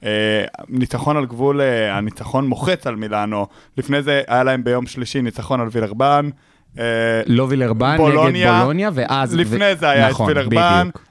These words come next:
Speaker 1: ולפני זה עוד ניצחון על בסקוניה, ופשוט אנחנו מדברים כאן על, אה, רצף ניצחונות מטורף, כושר מדהים של מכבי, ואנחנו רואים מכבי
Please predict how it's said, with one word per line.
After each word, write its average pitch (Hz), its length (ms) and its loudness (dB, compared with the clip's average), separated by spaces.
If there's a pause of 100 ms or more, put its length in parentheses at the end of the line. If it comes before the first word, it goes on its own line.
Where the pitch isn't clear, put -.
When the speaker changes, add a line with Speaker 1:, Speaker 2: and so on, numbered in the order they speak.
(140)
Speaker 1:
ולפני 143 460 0
זה 196 120 0
עוד 175 140 2
ניצחון 175 420 -2
על 165 80 0
בסקוניה, 196 680 -2 (360)
ופשוט 123 360 -4
אנחנו 160 160 -4
מדברים 123 320 -2
כאן 156 180 -2
על, 117 160 0
אה, 110 160 0
רצף 135 220 -4
ניצחונות 131 420 -4
מטורף, 110 500 -2 (140)
כושר 170 320 -2
מדהים 127 300 -2
של 123 160 -2
מכבי, 113 500 0 (500)
ואנחנו 110 280 -4
רואים 175 280 0
מכבי 135 520 -2